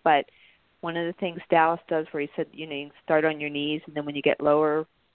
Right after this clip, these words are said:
um, you lift your knees off the ground to build strength. I've been doing that. And it, it may seem like it's a minor thing, but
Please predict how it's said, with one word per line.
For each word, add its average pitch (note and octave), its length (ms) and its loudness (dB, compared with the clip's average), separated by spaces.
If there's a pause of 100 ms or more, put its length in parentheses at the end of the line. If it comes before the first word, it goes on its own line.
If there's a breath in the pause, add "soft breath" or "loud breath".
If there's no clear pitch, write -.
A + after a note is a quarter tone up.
(180)
um, C#3+ 420 0
you E3 140 -6
lift D#3 220 0
your D3+ 100 -8
knees D3 280 -8
off D3+ 200 2
the D3 60 -8
ground D3+ 420 -4
to - 60 -12
build C#3 240 -2 (140)
strength. D#3 380 -2
I've C#3+ 140 -4
been C#3+ 140 -10
doing D3+ 300 -4
that. D#3 240 0 (460 loud breath)
And F#3+ 140 4
it, F3+ 140 -2 (160)
it G#3 160 0
may G#3+ 200 -2 (120)
seem A3 200 -4
like G3 220 -2
it's F3+ 160 -6
a F#3 80 -6
minor E3+ 480 -2
thing, G3+ 380 -2
but F3+ 160 4